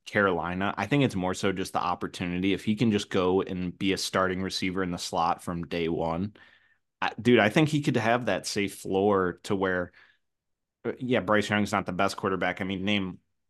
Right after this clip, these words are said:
kinda any of these other kinda mid-level to low-level quarterbacks. If he gets the opportunity, I mean, he'll be around that, you know, ten to fifteen yard range where some of these quarterbacks, I mean,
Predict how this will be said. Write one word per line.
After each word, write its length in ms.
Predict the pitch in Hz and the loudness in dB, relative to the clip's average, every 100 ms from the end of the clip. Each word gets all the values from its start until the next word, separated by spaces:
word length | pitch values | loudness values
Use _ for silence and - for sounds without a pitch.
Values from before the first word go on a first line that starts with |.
| _ - | _ -2
kinda 180 | 107 | 0
any 280 | - 104 101 | 2 2 2
of 60 | 95 | 0
these 180 | 95 92 | -2 0
other 240 | 95 90 | 0 -2
kinda 200 | - 95 | -4 -6
mid-level 680 | 90 92 95 98 95 90 90 | -4 -2 -2 0 0 0 -4
to 140 | - | -4
low-level 600 | 90 90 92 90 87 85 | -4 0 0 0 -2 -6
quarterbacks. 800 | - - 95 95 85 80 80 - - - _ - | -8 -2 0 0 0 -2 -4 -12 -16 -20 _ -10
If 120 | 98 | -2
he 80 | 139 | 0
gets 240 | 147 147 | 2 2
the 100 | 123 | 2
opportunity, 760 | 87 107 92 - 104 107 92 87 | 2 2 0 -4 0 0 0 -4
I 40 | |
mean, 240 | 90 90 90 _ _ _ - | -4 -6 -10 _ _ _ -8
he'll 200 | 110 120 | -2 0
be 220 | 113 113 | 2 4
around 380 | 107 107 113 104 | 6 6 6 4
that, 260 | 98 95 - | 0 -2 -4
you 120 | 101 | -4
know, 160 | 90 90 | -4 -6
ten 280 | - 110 | -4 -2
to 60 | 101 | -2
fifteen 480 | - 104 - 110 98 | -2 -6 -2 -2 0
yard 220 | 95 90 | 0 -2
range 440 | 90 95 98 92 90 | -2 -2 -2 -4 -4
where 220 | 92 90 | -4 -2
some 160 | - | -2
of 40 | 113 | 0
these 160 | 104 | 0
quarterbacks, 600 | - 120 113 101 92 - - - _ _ _ _ _ 95 | 2 2 4 2 2 -4 -16 -20 _ _ _ _ _ -6
I 60 | |
mean, 220 | 98 98 | -4 -4